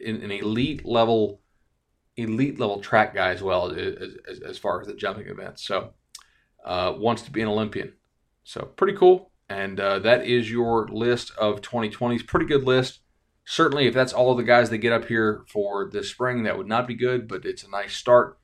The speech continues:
Uh, also, twenty twenty-one, the D B, uh, Amari Harvey,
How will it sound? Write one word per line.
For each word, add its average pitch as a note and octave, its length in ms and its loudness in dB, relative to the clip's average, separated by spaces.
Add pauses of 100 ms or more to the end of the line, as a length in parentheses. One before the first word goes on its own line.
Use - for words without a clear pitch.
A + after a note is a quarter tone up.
(360)
Uh, - 100 -10
also, - 400 2
twenty C3 300 -2
twenty-one, A2+ 540 0
the G#2 60 -4
D G#2+ 180 -2
B, G#2+ 280 0
uh, F#2 140 -2
Amari G#2 380 0
Harvey, A#2 400 -2